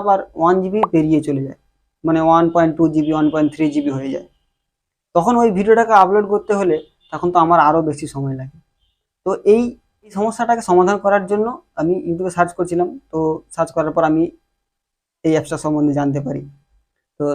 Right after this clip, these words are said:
তখন আমি এই অ্যাপসটা ইউজ করি এবং এই অ্যাপসটা খুবই কার্যকরী ইউ-, অ্যাপস।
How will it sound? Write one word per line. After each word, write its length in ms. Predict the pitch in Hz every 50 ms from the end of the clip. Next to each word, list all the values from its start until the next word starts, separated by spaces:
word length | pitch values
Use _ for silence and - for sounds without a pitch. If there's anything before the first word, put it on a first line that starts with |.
| 143 147
তখন 180 | 160 - 208 220 208
আমি 120 | 208 214 214
এই 100 | 214 208 156
অ্যাপসটা 320 | 175 165 170 - - 190 220 - -
ইউজ 180 | - 165 170 170 165
করি 180 | 180 180 180 - - -
এবং 140 | 151 160 165 170
এই 100 | 175 175 175
অ্যাপসটা 280 | 175 165 - - 180 175
খুবই 280 | - - 156 160 185 190 - - _ -
কার্যকরী 420 | - 151 147 175 175 185 185 185 175 170
ইউ-, 180 | 170 175 180 175 _ -
অ্যাপস। 280 | 160 160 160 - -